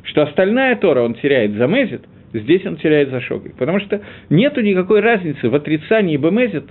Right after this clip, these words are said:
специальном отрицании, между человеком, который говорит, что существует, что Тимна была Пелегиш, э, с-, э, как бы наложница, или Фаза, что это неправильно написано в Торе,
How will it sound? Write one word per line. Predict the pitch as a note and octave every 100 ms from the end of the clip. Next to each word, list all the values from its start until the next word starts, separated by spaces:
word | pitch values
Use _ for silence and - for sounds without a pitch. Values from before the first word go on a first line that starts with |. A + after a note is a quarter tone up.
| - - - -
специальном | - D3 A3 G3 C#3 B2
отрицании, | C#3+ D3 B3 A3+ D#3 - - -
между | D3+ D#3+ D3
человеком, | F3+ G3 A#3 F#3+ D3
который | D3+ E3 D3
говорит, | D#3+ G3 F3 - - - -
что | - D3 B2+ -
существует, | - - D3+ - G3+ D3+
что | B2 D#3+
Тимна | D3+ A#3 G3+ D3
была | B2+ D3+ D3
Пелегиш, | C3+ D3 E3+ A#2 A2 - B2
э, | A2 A2 A2 G#2+ A2+ A2
с-, | G#2 C#3+
э, | A2+ A2+ G#2 G2+
как | G2
бы | G2
наложница, | F#2+ G2 C#3 F3+ E3 B2 G#2 - - - -
или | D#3+ D#3
Фаза, | D3 C4 C#4 D#3+
что | - E3
это | C#3+ C#3+
неправильно | C3+ C3+ C#3 A2 G#2
написано | G2+ G#2 G2+ - F#2+
в |
Торе, | - G2+